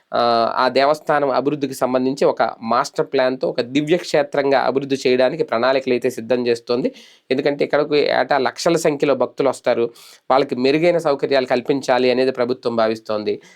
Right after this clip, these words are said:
రాష్ట్రంలో రెండో అతిపెద్ద క్షేత్రమైన శ్రీశైలం ఇది. అయితే తిరుమల త-, తరహాలోనే భక్తులకు అన్ని సదుపాయాలు ఉండాలని లక్ష్యంగా పెట్టుకుంది. ఎందుకంటే జ్యోతిర్లింగం అలాగే శక్తిపీఠం రెండూ కలిగిన దివ్యక్షేత్రం ఇది.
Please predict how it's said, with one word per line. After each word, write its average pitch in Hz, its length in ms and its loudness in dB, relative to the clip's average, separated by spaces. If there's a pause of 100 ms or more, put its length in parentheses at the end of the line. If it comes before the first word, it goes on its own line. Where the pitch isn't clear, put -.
(200)
రాష్ట్రంలో 156 600 2
రెండో 147 500 2
అతిపెద్ద 151 580 0
క్షేత్రమైన 143 960 -2
శ్రీశైలం 151 600 0
ఇది. 127 260 0 (340)
అయితే 156 200 2
తిరుమల 175 400 2
త-, - 360 -8 (380)
తరహాలోనే 135 640 2 (120)
భక్తులకు 135 440 0
అన్ని 143 180 2
సదుపాయాలు 139 580 2
ఉండాలని 131 460 2
లక్ష్యంగా 127 380 -2
పెట్టుకుంది. 117 480 -4
ఎందుకంటే 127 480 0 (380)
జ్యోతిర్లింగం 165 720 2 (100)
అలాగే 143 320 2
శక్తిపీఠం 135 640 -2 (400)
రెండూ 202 480 4
కలిగిన 165 400 2
దివ్యక్షేత్రం 147 720 0
ఇది. - 180 -8